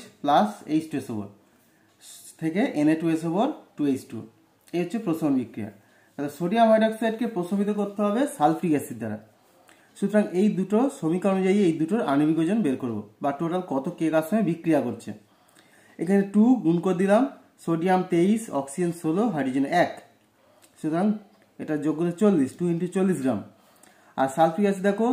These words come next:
সাল-, হাইড্রোজেন এক, এক × দুই দুটো আছে, সালফার বত্রিশ আর অক্সিজেন ষোলো × চার, <coughs> অক্সিজেনের পারমাণবিক ওজন ষোলো, সালফার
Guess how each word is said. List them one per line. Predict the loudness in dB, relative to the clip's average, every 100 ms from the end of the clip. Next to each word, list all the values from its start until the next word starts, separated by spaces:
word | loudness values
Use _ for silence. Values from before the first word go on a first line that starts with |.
| 2
সাল-, | 0 0 -4 -2 0
হাইড্রোজেন | 0 0 2 4 2
এক, | 0 -4 -4
এক × | -2 -4 -4 -2
দুই | -2 -2
দুটো | 0 0
আছে, | 0 -4 -6 -4
সালফার | -4 -2 0 0 0
বত্রিশ | -6 -2 -4 -2
আর | -2 -2
অক্সিজেন | -4 -8 -6
ষোলো × | -6 -4 -4 -6 0
চার, | 0 0 -8 _ _ _ _ _ -12
<coughs> | -2 4 4 4 4 6 6
অক্সিজেনের | 2 -2 2
পারমাণবিক | 4 4 2 2
ওজন | 2 4
ষোলো, | 4 4 -2 -18 _ _ _
সালফার | -2 0 0